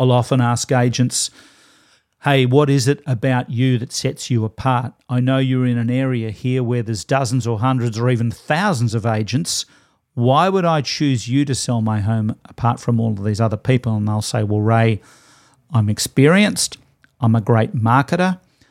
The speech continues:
I know my products. I know my area. I know,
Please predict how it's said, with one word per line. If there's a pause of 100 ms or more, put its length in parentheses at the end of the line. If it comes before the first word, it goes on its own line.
(320)
I
know
my
products. (160)
I
know (240)
my
area. (520)
I
know,